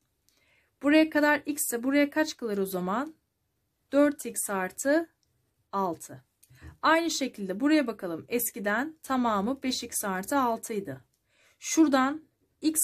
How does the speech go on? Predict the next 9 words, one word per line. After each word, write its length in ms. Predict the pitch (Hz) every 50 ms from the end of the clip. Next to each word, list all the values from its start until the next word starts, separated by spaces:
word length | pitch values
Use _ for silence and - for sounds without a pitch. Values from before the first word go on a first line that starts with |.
| -
kapattık. 640 | - 208 202 - 202 196 196 - - - - - -
Ne 140 | - 294 285
kaldı? 640 | 294 285 233 214 196 185 175 175 185 220 269 285 285 _ _ _ _ _ _
Dört 300 | 262 269 269 262 - -
x 240 | 214 202 - - 202
artı 640 | 180 175 175 175 - - - 254 269 294 311 302 _ _ _ _ _ _ _ _ -
altı. 480 | 196 196 170 165 - - - 131 131 131 _ _ _ _ _ _ _ _ _ _ _ _ - _ _ _ _ _ _ _ _ _ _ _ _ _ _ _ _ _ _ _ -
İki 280 | 254 - - 370 381
tane 640 | 392 - 320 294 277 269 262 247 233 226 233 262 277